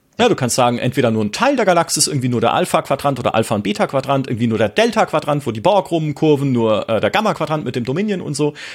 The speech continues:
Was es aber auch gibt, ist ein Birth of the Federation <laughs> Modus.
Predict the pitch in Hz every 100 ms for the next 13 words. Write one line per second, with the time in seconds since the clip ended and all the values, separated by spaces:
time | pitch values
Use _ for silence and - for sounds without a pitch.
0 | - - _ _ 139 131 127 127 208 277
1 | - 202 214 151 190 - - _ _ 165
2 | 180 - 139 135 - 156 220 311 - -
3 | 208 240 214 208 202 180 160 175 285 -
4 | 202 165 156 156 180 311 277 147 - -
5 | -